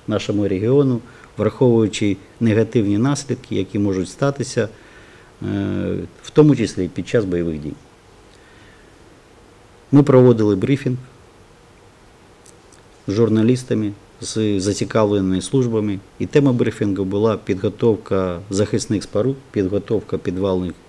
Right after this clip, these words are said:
підвальних приміщень для розміщення, можливого розміщення мешканців області. Безумовно, проблема дуже велика, і цією проблемою ми теж займаємося. Крім того, зараз проводиться робота по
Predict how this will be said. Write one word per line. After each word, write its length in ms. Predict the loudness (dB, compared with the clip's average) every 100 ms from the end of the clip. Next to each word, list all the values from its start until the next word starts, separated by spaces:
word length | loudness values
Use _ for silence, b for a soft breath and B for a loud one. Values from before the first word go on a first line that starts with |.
| -8
підвальних 460 | -4 0 0 0
приміщень 560 | -4 0 0 0 -2 -6 -6
для 240 | -2 0
розміщення, 720 | 0 0 -2 -2 -4 -4 -4
можливого 480 | -4 -2 0 0 0
розміщення 560 | -2 -2 -4 -4 -10 -12 B B B -2
мешканців 560 | -2 -2 -6 -4 -6
області. 420 | -6 -6 -12 -16 -18 b b -8
Безумовно, 560 | -2 0 4 4 2 0
проблема 500 | -2 0 0 -2 -4
дуже 300 | -2 0 0
велика, 400 | 0 -2 -4 -8 -12 -10
і 80 | -10
цією 300 | 0 2 2
проблемою 520 | 0 -2 0 0 -2
ми 100 | -2
теж 220 | -2 -2
займаємося. 600 | -2 -4 -4 -6 -10 -14 -18 B B B B
Крім 320 | 2 4 4 2 6
того, 380 | 6 8 2 -4 B B -6
зараз 460 | 2 2 4 0 0
проводиться 640 | 0 2 4 2 0 -2 0
робота 420 | 0 0 -2 -4
по 360 | -2 0 0